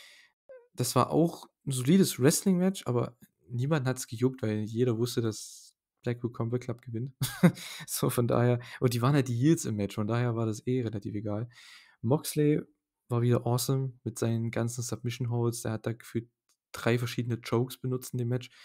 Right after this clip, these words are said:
Am Ende auch noch nach dem Match, das war richtig cool.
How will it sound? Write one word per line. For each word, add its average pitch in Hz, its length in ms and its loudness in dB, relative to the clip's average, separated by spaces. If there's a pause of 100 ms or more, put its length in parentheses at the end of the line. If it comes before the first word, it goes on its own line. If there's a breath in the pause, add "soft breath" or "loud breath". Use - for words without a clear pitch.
(260 loud breath)
Am 113 140 2
Ende 117 260 6
auch 123 160 4
noch 117 80 0
nach 113 200 0
dem 120 160 -2
Match, 117 140 -2
das 113 100 -8
war 107 120 -2
richtig - 400 -4
cool. 117 200 2